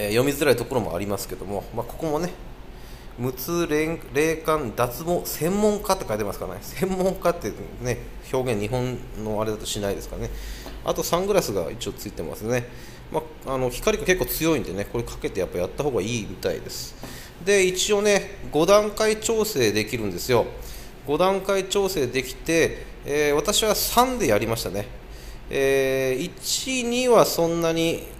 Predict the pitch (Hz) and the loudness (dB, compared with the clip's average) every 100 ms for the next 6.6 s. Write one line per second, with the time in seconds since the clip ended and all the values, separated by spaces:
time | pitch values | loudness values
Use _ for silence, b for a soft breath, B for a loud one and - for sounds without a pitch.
0 | - - 156 - 185 - 139 131 131 123 | -8 -4 -4 -2 -2 0 0 2 2 2
1 | 123 104 92 110 - 226 247 240 262 - | 2 -2 -2 -2 4 4 4 0 -2 -2
2 | - - 214 - 113 104 127 113 110 104 | -4 -4 -6 -4 -4 0 0 2 2 2
3 | 98 - - - - 101 98 90 - - | 0 -6 -10 -14 -10 -6 -6 -4 -4 -2
4 | 254 - 147 101 123 104 113 107 - B | -4 -2 -2 0 0 0 -2 -4 -8 B
5 | B B B B 147 202 262 247 220 233 | B B B B 0 2 4 2 2 4
6 | 214 135 120 214 123 | 4 2 0 0 0